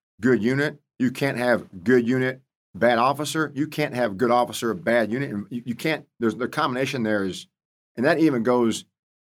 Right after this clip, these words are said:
I would say, to where I sit today. I, I represent a hundred eighty-six thousand-ish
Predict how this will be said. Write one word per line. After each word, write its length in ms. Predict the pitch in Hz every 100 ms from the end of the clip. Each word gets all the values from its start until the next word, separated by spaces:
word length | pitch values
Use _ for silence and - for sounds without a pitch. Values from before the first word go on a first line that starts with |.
| -
I 100 | 151
would 180 | 165 135
say, 220 | 131 123
to 140 | 120
where 180 | 107 135
I 120 | 113
sit 280 | 104 - 131
today. 480 | 98 90 139 120 - _ _ _ _ _ _ _ _ _ _ _
I, 100 | 104
I 140 | 127 143
represent 400 | 156 131 127 110
a 40 |
hundred 220 | 135 135
eighty-six 480 | 120 127 - 131 127
thousand-ish 760 | - 131 131 113 110 120 110